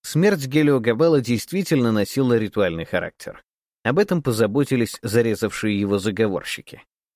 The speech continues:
Но всё оказалось совсем не так, как предполагал сам император. Прежде всего были умерщвлены различными способами соучастники его разврата.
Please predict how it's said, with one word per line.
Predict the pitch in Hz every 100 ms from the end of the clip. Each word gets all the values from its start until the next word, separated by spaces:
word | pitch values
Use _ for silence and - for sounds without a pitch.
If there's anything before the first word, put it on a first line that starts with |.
| _ 107
Но | 113
всё | - 220
оказалось | - 135 156 160 -
совсем | 120 - 117
не | 104 92
так, | - 151
как | - 160 -
предполагал | 131 - 95 87 104 117 _ _
сам | - - 98 -
император. | 110 92 101 73 - - - _ _ _ _ _ _ -
Прежде | 139 226 175 170
всего | - 127 147 185
были | 131 156 151
умерщвлены | 127 120 113 - 110 113 147
различными | 135 110 117 123 - 110 104
способами | - 156 156 143 143 135 - _ _
соучастники | - 151 135 - 135 117 113 104 107
его | 101 98
разврата. | 98 92 92 90 -